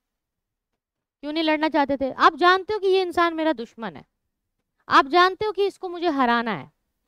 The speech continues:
लेकिन कई बार आप लड़ाई को टाल देते हो। क्यों टाल देते हो?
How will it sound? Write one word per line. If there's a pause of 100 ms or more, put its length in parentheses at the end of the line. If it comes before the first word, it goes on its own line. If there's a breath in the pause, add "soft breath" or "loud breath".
(200)
लेकिन
कई
बार
आप
लड़ाई
को
टाल
देते
हो। (1120)
क्यों
टाल
देते
हो?